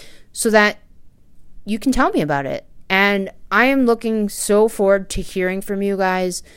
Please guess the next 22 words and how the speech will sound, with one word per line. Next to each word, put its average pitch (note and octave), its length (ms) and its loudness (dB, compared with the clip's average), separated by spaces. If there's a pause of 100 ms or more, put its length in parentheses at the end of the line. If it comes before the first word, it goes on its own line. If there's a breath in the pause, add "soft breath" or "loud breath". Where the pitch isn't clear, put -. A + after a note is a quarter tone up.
(240 soft breath)
hearing G#3+ 480 0
how G3 140 -2
the G3 120 0
tools F#3 340 -2
are F3 80 -2
helping E3+ 400 -6
you. E3+ 300 -6 (440 soft breath)
And F3+ 480 0 (320 soft breath)
I G#3+ 140 0
genuinely A#3+ 680 2
hope G3 360 2
that G3 160 -2
you F#3+ 220 -4
know E3+ 460 -4 (160)
that F#3 140 0
I'm F3 220 0
rooting G#3 460 0
for G#3+ 120 -6
your F#3 200 -4
guys' E3 300 -6
thriving F3 500 -2
life, E3 380 -8